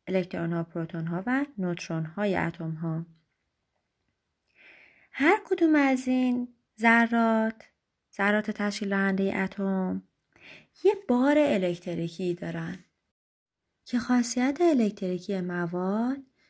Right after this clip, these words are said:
که ما باهاش مواجه هستیم و، اه، تمام مدارهای الکتریکی ما، تمام چیزایی که با الکتریسیته دارن کار می‌کنن، به خاطر، اه،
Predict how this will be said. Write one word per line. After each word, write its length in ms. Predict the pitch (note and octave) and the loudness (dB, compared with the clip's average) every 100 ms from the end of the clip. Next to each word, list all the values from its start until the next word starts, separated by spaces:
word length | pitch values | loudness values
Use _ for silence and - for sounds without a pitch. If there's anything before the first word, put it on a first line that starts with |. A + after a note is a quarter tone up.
| _ - | _ -10
که 140 | G3 | -4
ما 180 | F#3+ F#3 | -2 -2
باهاش 340 | F3+ F3+ - | -2 -4 -4
مواجه 400 | F3 E3+ E3+ G3+ | -4 -2 -2 -4
هستیم 920 | A3 F#3+ E3+ - - F#3+ A3 B3 C4 - _ _ - F3 | -4 -4 -6 -6 -4 -2 0 0 -2 -8 _ _ -18 -4
و، 380 | F#3+ F#3+ F3 F#3 - _ _ - | 0 2 0 -4 -10 _ _ -10
اه، 320 | F#3 F3 F3 | -6 -4 -4
تمام 600 | E3+ F#3 G3+ G3+ G#3+ A#3 | -8 -6 -4 -2 -2 -2
مدارهای 540 | G#3 F3+ F3 F3+ G3+ | -2 -2 -2 -2 0
الکتریکی 760 | G#3+ F3+ F3 F3 D#3+ D#3+ G3+ G#3+ | 0 -2 -4 -6 -6 -6 -6 -4
ما، 320 | G#3 G#3 G3+ | -4 -2 -4
تمام 680 | G3+ - F#3+ G3 A#3 C4+ D4+ | -6 -10 -6 -2 0 0 0
چیزایی 500 | D4 A3+ G#3 A#3+ C4+ | -2 -6 -2 -2 -2
که 60 | C4+ | -4
با 120 | B3+ | 0
الکتریسیته 760 | F#3+ F#3 F#3 F3 E3+ - - | 0 0 -4 -4 -4 -6 -10
دارن 320 | - - E3 D#3+ | -8 -6 -6 -8
کار 280 | E3 D#3+ | -8 -6
می‌کنن، 840 | D#3+ E3 E3 D#3+ E3 E3+ G#3 B3 D4 - _ - - - - - _ _ | -4 -6 -4 -4 -2 -2 -2 -2 -4 -10 _ -20 -20 -20 -20 -20 _ _
به 120 | A3+ A3+ | 0 0
خاطر، 840 | - A3+ A3+ D#4 E4+ E4+ E4 D#4+ D#4+ _ _ _ - | 2 -2 2 2 6 6 6 0 -6 _ _ _ -10
اه، 640 | F#3+ F#3 F3 F3 F3 F3 | -4 -4 -4 -4 -4 -6